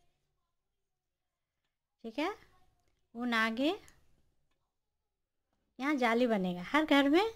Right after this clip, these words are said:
जाली बनेगा, ठीक है। फिर ऊन आगे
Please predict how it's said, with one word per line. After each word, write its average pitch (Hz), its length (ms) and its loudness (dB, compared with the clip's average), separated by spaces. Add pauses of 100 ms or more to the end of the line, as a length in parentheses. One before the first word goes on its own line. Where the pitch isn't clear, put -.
(180)
जाली 214 280 2
बनेगा, 175 420 -6
ठीक 226 220 -4
है। 339 120 4 (1120)
फिर 269 140 -6
ऊन 269 200 -2
आगे 269 340 -2